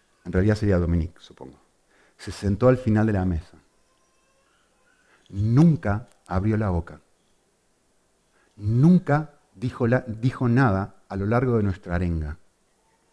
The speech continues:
Echó entonces, eché un vistazo a la mesa y vi, escuchen esto, ¿eh?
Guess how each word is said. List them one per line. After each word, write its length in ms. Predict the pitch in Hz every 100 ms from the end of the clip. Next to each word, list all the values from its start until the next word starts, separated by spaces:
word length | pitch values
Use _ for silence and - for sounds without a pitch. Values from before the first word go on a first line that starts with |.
| _ _ _ _ _ _ _ _ _
Echó 240 | - - 139
entonces, 480 | 127 160 175 135
eché 180 | 120 -
un 120 | 147
vistazo 480 | 127 123 - 160 -
a 20 |
la 120 | 120 104
mesa 500 | 123 120 - 95 - _ _ _ _ _ _
y 140 | - 107
vi, 180 | 139
escuchen 340 | 151 - - 98
esto, 260 | 78 76
¿eh? 40 | 82